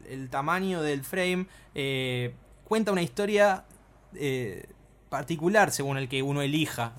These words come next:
¿no? Entonces creo que, eh, The Post era una historia para condensar en, en, en frame más chico,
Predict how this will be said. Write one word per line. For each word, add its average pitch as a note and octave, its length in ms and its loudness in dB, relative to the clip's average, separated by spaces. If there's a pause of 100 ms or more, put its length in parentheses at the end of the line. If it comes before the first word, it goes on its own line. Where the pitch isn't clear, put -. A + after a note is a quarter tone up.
¿no? E3 280 -2
Entonces D3+ 380 -2
creo F#3 160 0
que, D#3 160 2 (500)
eh, B2+ 500 -2 (440)
The C3 100 -4
Post F3 400 -2
era E3+ 360 2
una B2+ 400 -2
historia D3+ 440 0
para C#3+ 600 4
condensar C3 560 0
en, C3 180 -4
en, A#2+ 220 -6
en A#2+ 160 -8
frame C#3+ 160 -4
más D3 160 -2
chico, C3 400 -4